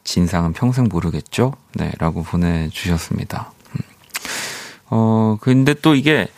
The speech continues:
그래서 저는 항상 그, 또 이렇게 중고 거래할 때,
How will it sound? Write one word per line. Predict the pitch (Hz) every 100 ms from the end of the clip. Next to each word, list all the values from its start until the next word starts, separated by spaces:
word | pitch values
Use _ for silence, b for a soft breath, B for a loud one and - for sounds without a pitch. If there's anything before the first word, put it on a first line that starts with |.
| B B B B
그래서 | - 143
저는 | - 120 117 113
항상 | 110 113 117 101 92
그, | 82 78 69 50 - - -
또 | - -
이렇게 | - - -
중고 | - 104 104
거래할 | 98 87 78 76
때, | -